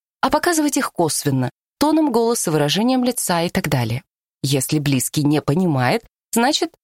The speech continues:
он сам и виноват, не проявляет чуткости. Карлсон выражался прямее: «Ты должен стать мне родной матерью». Эмоционально незрелый человек может дозреть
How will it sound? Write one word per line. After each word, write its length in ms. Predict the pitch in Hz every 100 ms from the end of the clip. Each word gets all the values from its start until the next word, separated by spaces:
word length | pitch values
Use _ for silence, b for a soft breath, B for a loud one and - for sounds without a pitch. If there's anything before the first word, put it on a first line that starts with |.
| _ -
он 140 | 226
сам 320 | - 160 208
и 40 | 254
виноват, 400 | 226 143 127 - _ -
не 120 | 190
проявляет 480 | 175 185 190 240 269
чуткости. 640 | - 202 - 190 - 185 180 _ _ _ _ _
Карлсон 540 | - 214 226 - 160 147
выражался 540 | 156 147 247 269 151
прямее: 500 | - 180 170 139 113 _ _ _ -
«Ты 120 | 226
должен 520 | 175 202 170 135 131
стать 380 | - - 208 -
мне 180 | 254 277
родной 340 | 262 165 147
матерью». 540 | 151 151 127 - - - _ _ _ _ _ _ _
Эмоционально 720 | 185 175 - 180 185 262 247
незрелый 540 | 220 202 180 220 214 175
человек 520 | - 156 185 285 - -
может 520 | 160 175 262 233 202
дозреть 500 | 226 214 151 117